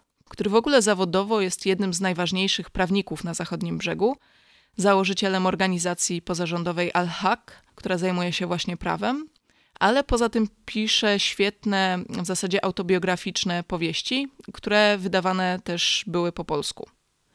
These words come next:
Żeby dowiedzieć się więcej, można też sięgnąć po Mistrza, czyli Edwarda Saida,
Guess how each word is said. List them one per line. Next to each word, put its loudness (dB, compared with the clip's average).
Żeby 0
dowiedzieć 2
się 4
więcej, 2
można 2
też 0
sięgnąć 0
po -2
Mistrza, -2
czyli -6
Edwarda -2
Saida, 0